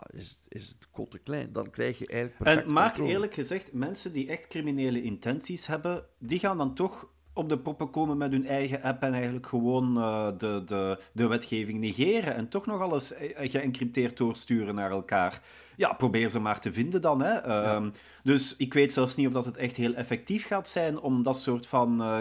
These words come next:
Speaker 2: criminaliteit te stoppen. Ehm, dat moet ook nog maar eens bewezen worden of dat echt zo is. Eh,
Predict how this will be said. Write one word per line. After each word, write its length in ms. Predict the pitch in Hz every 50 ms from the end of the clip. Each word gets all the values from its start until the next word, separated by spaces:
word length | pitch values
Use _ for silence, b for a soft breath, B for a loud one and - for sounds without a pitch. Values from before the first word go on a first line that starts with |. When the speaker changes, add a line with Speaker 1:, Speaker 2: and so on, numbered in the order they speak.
| 110 -
Speaker 2:
criminaliteit 800 | - 131 120 120 117 113 110 107 107 - 120 113 110 - -
te 80 | - 107
stoppen. 440 | - - - 123 107 - 107 101 95 B B B B B B B B
Ehm, 440 | - 113 110 107 110 110 107 110 113
dat 120 | 113 123
moet 160 | 120 117 113
ook 80 | 131 131
nog 140 | 208 214 226
maar 160 | 233 233 220
eens 140 | 170 127 113
bewezen 460 | - 120 107 117 117 117 107 110 107
worden 260 | 104 104 104 104 107
of 120 | 107 104 90
dat 140 | 104 98
echt 160 | 98 98 95 -
zo 140 | - 107
is. 260 | 98 95 95 - - -
Eh, 80 | 101